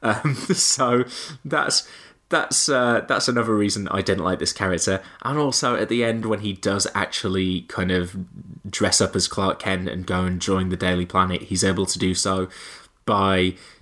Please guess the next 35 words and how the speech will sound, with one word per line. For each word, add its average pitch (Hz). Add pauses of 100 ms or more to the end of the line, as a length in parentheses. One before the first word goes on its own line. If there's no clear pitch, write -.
(160)
doing 143
that 117
Spider-Man 95
thing 92
of 90
Spider-Man 104
going, 92
"Hey, 214
I -
took -
some 170
pictures -
of 147
Spider-Man. 131 (220)
Here 117
you 147
go. 180 (220)
You 156
can 135
buy 185
him." 151 (340)
He, 120
he 127
does 117
it 104
going, 101 (180)
"Oh 302
yeah, 302
I 196 (420)
found 180
Superman 143
and 123
I 131
interviewed 120
him, 98